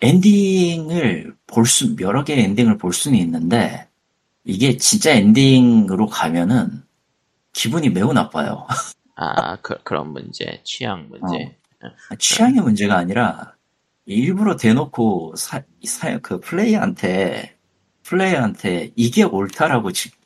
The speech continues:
Speaker 1: 강요하는 것 같아서 기분이 나빠지는 거야, 이거는.
Speaker 2: 음.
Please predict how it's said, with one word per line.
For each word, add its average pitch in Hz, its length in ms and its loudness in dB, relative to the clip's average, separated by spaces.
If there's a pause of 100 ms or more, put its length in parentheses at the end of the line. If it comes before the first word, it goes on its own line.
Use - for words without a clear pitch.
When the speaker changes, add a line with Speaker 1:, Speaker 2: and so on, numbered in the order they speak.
Speaker 1:
강요하는 143 480 2
것 98 100 2
같아서 - 320 -8
기분이 87 260 -8
나빠지는 - 540 -10
거야, - 260 -14 (340)
이거는. - 320 -14
Speaker 2:
음. 113 240 -18